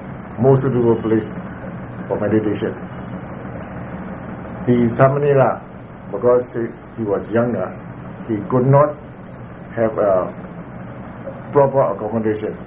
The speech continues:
or proper sitting place like the elder Arhat. <coughs> Uh, this young Samanera practiced meditation, and all throughout the Vasa he could enter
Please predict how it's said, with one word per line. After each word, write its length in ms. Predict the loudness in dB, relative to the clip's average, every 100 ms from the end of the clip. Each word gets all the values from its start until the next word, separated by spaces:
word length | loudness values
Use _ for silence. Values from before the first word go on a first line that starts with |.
| -12 -12 -12 -6
or 140 | -2 0
proper 320 | 2 4 4 2
sitting 280 | 0 0 0
place 240 | 2 0 -2 -8 -2 2
like 160 | 2
the 140 | 4 4 4 2
elder 280 | 2 4 4 4
Arhat. 280 | 2 2 -2 -4 -12 -14 -14 -14 -14 -14 -12 -12 0
<coughs> 240 | 2 2 -2 -12 -12 -12 -12 -12 -12 -12 -12 -10 2
Uh, 80 | 4 6
this 160 | 6 4 -2 2
young 240 | 4 4 4
Samanera 560 | 0 2 2 2 2 -2 -14 -16 -16 -16 -4
practiced 480 | 0 0 0 0 0 0
meditation, 640 | 2 4 4 4 2 -4 -6 -10 -14 -14 -14 -14 -14 -12 -12 -12 -6
and 160 | -2 -2 -2 -6 4
all 400 | 6 8 6 4 -2 -8
throughout 360 | -2 4 4 4
the 80 | 2
Vasa 480 | 4 2 0 -4 -4 -10 -16 -6
he 80 | -6 -2
could 160 | 0 0 -4 -12 -14 0
enter 320 | 4 6 6